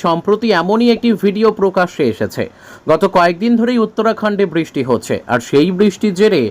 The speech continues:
গঙ্গার জলস্তরও বেড়েছে অস্বাভাবিকভাবে। কোথাও কোথাও পাড় ছাপিয়ে রাস্তার উঠে এসেছে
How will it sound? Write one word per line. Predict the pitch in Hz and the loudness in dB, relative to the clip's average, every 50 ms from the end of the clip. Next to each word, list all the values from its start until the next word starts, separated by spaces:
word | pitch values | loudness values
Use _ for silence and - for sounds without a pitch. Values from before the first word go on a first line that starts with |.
| - - - - - - 131 170 | -6 -12 -20 -18 -16 -4 0 2
গঙ্গার | 180 175 175 175 208 214 170 | 2 2 2 2 2 0 0
জলস্তরও | 135 - 156 151 165 196 202 - - 233 226 226 220 | 0 -2 -2 0 0 -2 -4 -2 -4 -2 0 0 0
বেড়েছে | 208 226 220 226 220 - 233 214 202 | 0 0 0 -2 -2 0 0 0 0
অস্বাভাবিকভাবে। | 190 - - 208 190 196 190 180 190 160 127 - 151 135 113 110 - - _ - - - - - - _ - | 0 0 -2 0 2 2 0 0 -2 -6 -4 -2 -2 0 0 -2 -4 -8 _ -20 -20 -20 -20 -20 -20 _ 2
কোথাও | 190 196 190 226 254 240 | 2 4 4 4 2 4
কোথাও | 247 262 233 254 254 247 240 - | 2 2 2 4 2 2 2 2
পাড় | 196 180 185 196 190 - | 2 2 2 0 -2 -6
ছাপিয়ে | - - 180 180 - 226 180 139 123 123 127 | -4 -4 -4 -2 -2 -4 -2 -2 -2 -2 0
রাস্তার | 143 147 151 - - - 185 175 175 165 160 156 - _ _ _ _ - | -2 -2 -2 -4 -4 -2 0 0 0 0 -4 -8 -10 _ _ _ _ 0
উঠে | 160 151 - 196 208 196 196 185 180 | 0 2 2 2 4 4 4 2 0
এসেছে | 175 - 165 156 - 220 | 0 -2 -4 -2 0 0